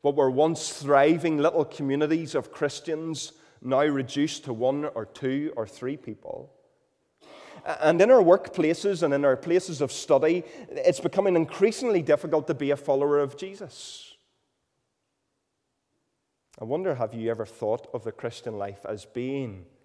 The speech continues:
one in which you're on the front line and engaged in a battle? You see, I think for some here in the church at, uh,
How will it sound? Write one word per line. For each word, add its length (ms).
one 440
in 120
which 300
you're 220
on 160
the 60
front 420
line 400
and 120
engaged 680
in 120
a 40
battle? 420
You 60
see, 180
I 80
think 220
for 140
some 500
here 340
in 240
the 80
church 340
at, 240
uh, 80